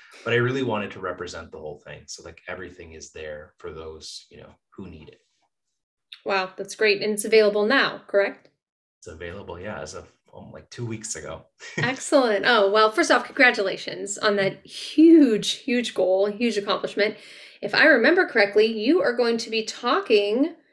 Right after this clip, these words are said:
Speaker 2: about this topic at the N P M convention this year. Is that correct?
Speaker 1: I am. I don't know what the terminology is these days, but I think it, it, it is the word mega. Is, is there a word?
Speaker 2: I do believe
Speaker 1: <laughs>
Speaker 2: so. Yes. I'm,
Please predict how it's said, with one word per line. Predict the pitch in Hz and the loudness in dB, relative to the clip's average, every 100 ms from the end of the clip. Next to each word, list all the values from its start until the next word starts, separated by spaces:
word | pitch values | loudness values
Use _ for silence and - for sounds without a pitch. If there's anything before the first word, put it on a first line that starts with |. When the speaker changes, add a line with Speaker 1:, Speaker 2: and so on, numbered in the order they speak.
| _ _ _ - | _ _ _ -6
Speaker 2:
about | 233 220 247 302 427 - | -6 0 2 2 0 -2
this | 359 339 - | -2 -2 -6
topic | - 311 311 302 226 262 269 - _ | -4 -2 0 2 2 0 -2 -12 _
at | 214 208 208 | -6 -6 -8
the | 220 240 254 285 - | -6 -2 0 0 2
N | 220 226 | 0 0
P | - 302 | -2 -2
M | 392 453 | 0 0
convention | 302 240 202 202 196 | 0 2 0 -2 -4
this | 180 - | -4 -6
year. | 185 - | -4 -4
Is | - - | -4 -2
that | 202 | -4
correct? | - 220 415 466 - - _ _ _ - | 0 2 2 0 -8 -18 _ _ _ -18
Speaker 1:
I | 104 | -14
am. | 101 110 131 78 73 - _ | -10 -6 -6 -8 -14 -20 _
I | 98 | -12
don't | 143 | -10
know | 147 | -8
what | 120 120 | -10 -12
the | |
terminology | - 113 104 87 107 135 90 85 | -14 -12 -10 -8 -10 -10 -12 -14
is | 78 | -14
these | 82 78 - | -16 -18 -16
days, | 73 71 73 - - | -14 -14 -14 -16 -14
but | 87 | -14
I | 87 | -12
think | - 110 | -12 -10
it, | 117 95 - - | -8 -10 -12 -20
it, | 95 - | -20 -18
it | - - | -18 -18
is | - | -18
the | - | -14
word | 104 110 107 85 | -8 -8 -8 -12
mega. | 87 87 131 180 226 104 | -10 -8 -8 -8 -10 -12
Is, | 107 | -12
is | - - | -12 -12
there | 113 107 | -6 -4
a | 110 | 0
word? | - | 2
Speaker 2:
I | 233 240 233 | 4 4 4
do | 277 294 320 | 4 4 4
believe | 277 302 302 294 285 | 6 6 6 6 6
Speaker 1:
<laughs> | 262 | 4
Speaker 2:
so. | 330 330 440 392 220 | 4 4 4 4 4
Yes. | 220 226 311 370 226 - | 2 2 2 0 -2 -4
I'm, | 240 226 | -4 -2